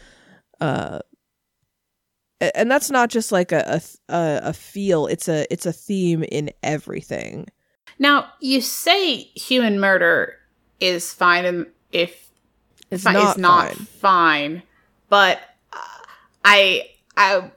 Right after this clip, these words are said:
Speaker 2: I would like to mention that the text, and I know you know this, I just, you know, in
Speaker 1: Uh-huh.
Speaker 2: case anyone didn't read the book, that what, what they have done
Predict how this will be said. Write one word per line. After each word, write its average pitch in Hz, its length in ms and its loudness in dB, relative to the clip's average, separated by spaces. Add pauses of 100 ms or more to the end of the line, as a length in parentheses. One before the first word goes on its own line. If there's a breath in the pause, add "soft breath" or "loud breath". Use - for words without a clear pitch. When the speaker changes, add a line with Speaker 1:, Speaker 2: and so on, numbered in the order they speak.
Speaker 2:
I 208 120 4
would 208 220 2
like 262 260 0
to 202 140 -4
mention 190 580 0
that 165 360 0 (280)
the 196 200 0
text, - 760 -4 (140)
and 208 120 2
I 202 80 2
know 247 200 6
you 190 260 -2
know 151 220 0
this, 147 160 -6
I 156 60 4
just, 147 260 -6
you 170 120 -2
know, 196 60 -2
in 196 80 -2
Speaker 1:
Uh-huh. 160 120 0
Speaker 2:
case 190 220 2
anyone 170 280 0
didn't 160 280 -2
read 233 220 2
the 160 80 0
book, - 380 -6 (500)
that 185 460 4 (800)
what, 202 440 2
what 220 440 0
they 208 180 2
have 180 380 -2
done 208 760 0